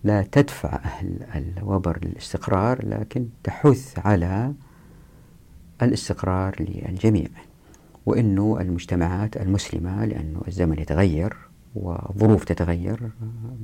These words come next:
من جفاف إلى تغيرات مناخية، إلى تطور معرفي صناعي، إلى حروب قد تؤدي إلى نوع من الكوارث الذي يسلب البشرية المعرفة،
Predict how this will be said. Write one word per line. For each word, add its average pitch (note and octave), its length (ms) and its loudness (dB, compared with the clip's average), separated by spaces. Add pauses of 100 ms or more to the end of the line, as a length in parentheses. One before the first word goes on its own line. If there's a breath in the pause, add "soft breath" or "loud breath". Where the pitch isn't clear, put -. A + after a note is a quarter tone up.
(380)
من F#2+ 140 4
جفاف E2 520 -2
إلى - 200 -8 (840)
تغيرات E2+ 460 2
مناخية، F#2+ 560 -4
إلى F#2 260 -6 (140)
تطور - 560 0
معرفي E2+ 340 -4
صناعي، F#2+ 480 -2 (380 loud breath)
إلى G2 200 6
حروب G2 480 4
قد E2 100 -2
تؤدي F2+ 560 -2
إلى E2+ 240 -2 (1120 loud breath)
نوع F#2+ 260 4
من F2+ 160 2
الكوارث F#2 600 2
الذي F2 640 -4 (100)
يسلب G2 400 -2
البشرية F2 580 -2
المعرفة، A2 500 2